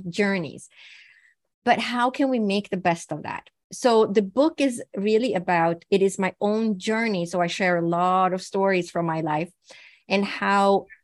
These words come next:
those, my perception of how, who we are and how we fit into this world changed from my near-death experiences and how I started tuning in to mediumship and psychic abilities.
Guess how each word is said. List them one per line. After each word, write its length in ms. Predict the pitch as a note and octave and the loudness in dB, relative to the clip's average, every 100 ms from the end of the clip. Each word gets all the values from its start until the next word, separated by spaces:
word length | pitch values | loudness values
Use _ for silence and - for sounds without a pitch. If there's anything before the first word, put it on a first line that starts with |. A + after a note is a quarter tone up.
| _ _ - - | _ _ -14 -14
those, 640 | A#3+ F3 G#3+ G#3 G#3 G3+ - | -12 0 4 6 4 2 -4
my 200 | G3 G3 | 0 0
perception 680 | F#3+ F#3+ - A#3 - - F3+ | 0 -4 -2 -2 -2 -2 -2
of 140 | E3+ F3 | -2 -4
how, 520 | - F#3 F3+ E3+ - | -4 0 2 2 0
who 100 | D#4+ | 2
we 140 | D4+ F3+ | 4 4
are 160 | E3 | 2
and 100 | E3 | 0
how 100 | G3+ | -2
we 100 | G#3+ | -2
fit 180 | G3+ F3+ | -2 -2
into 180 | G3+ A3+ | -2 -2
this 200 | F3 E3+ | -6 -4
world 300 | E3+ D#3+ D#3+ - _ - _ | -2 0 0 -6 _ -20 _
changed 560 | - C4+ A3+ A3+ A#3 - | -6 0 2 2 -2 -2
from 160 | G3 | -2
my 60 | F#3 | 0
near-death 420 | F3 E3+ D#3+ D#3+ | 0 0 -2 -4
experiences 800 | D3+ - E3+ D#3 D3+ - D#3 - _ _ _ | -6 -2 0 0 -2 -4 -6 -6 _ _ _
and 140 | G#3 A3+ | -2 -2
how 640 | A3 A#3+ A3 A3 A3+ A3+ - _ _ - | -2 -2 0 2 4 4 2 _ _ 0
I 140 | G#3 | 2
started 420 | G#3 - F#3 F#3 - | 2 0 0 0 -4
tuning 400 | - G#3 F#3 - | -4 -2 -2 -2
in 420 | B3 B3+ F3+ F3+ _ - | -2 0 0 -4 _ -12
to 560 | - A#3+ G#3+ G#3 G3+ - - | -2 2 4 4 2 -2 -2
mediumship 720 | G3+ A3 F#3+ E3+ - F3+ F3 _ | 0 0 -2 -2 0 -2 -2 _
and 300 | F#3 F3 E3 | -2 -2 -2
psychic 400 | E3+ F#3 F#3 F#3+ | -4 -4 -2 -2
abilities. 600 | E3+ F3+ G3+ E3 D#3+ D#3+ | -2 0 0 2 0 -2